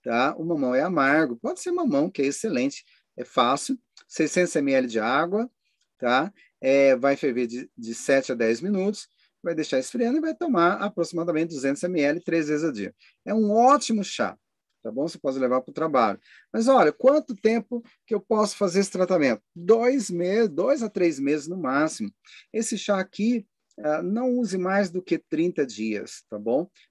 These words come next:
É um bom chá, mas chá não é bom. Alguns sim, po-, por exemplo,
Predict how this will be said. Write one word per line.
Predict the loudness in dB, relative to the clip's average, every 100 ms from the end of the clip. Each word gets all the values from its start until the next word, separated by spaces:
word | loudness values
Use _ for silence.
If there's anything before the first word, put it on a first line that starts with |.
| _
É | -6
um | -4
bom | -4 -4
chá, | -2 0 0 -2 _ _ -12
mas | -8
chá | -6 -6
não | -4
é | -4
bom. | -2 -2 -2 -4 _ _ _
Alguns | -2 -2 0 2 4 2
sim, | 0 0 0 -2 _ -16
po-, | -14
por | -4 0
exemplo, | 0 0 -2 -4 -16